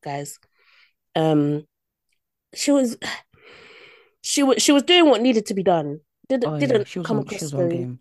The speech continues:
Speaker 1: very well, but yeah, she was, she was playing the game. She did what she needed to do. Um, but that game,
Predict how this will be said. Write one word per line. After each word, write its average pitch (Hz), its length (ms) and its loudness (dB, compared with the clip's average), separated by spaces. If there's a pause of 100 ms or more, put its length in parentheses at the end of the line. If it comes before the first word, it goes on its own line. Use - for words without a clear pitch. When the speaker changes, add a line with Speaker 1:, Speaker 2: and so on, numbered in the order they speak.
(100)
Speaker 1:
very 170 180 -4
well, 160 280 -6
but 151 280 -10
yeah, 156 280 -10
she - 160 -10
was, 170 200 -8
she - 140 -6
was 254 100 -6
playing 185 220 -2
the 165 60 -4
game. 143 320 -12
She - 140 -18
did 180 160 -10
what - 100 -12
she - 100 -8
needed 156 220 -10 (100)
to - 100 -20
do. 143 220 -12 (1120)
Um, 185 420 2 (540)
but 285 100 4
that 392 180 4
game, 262 360 6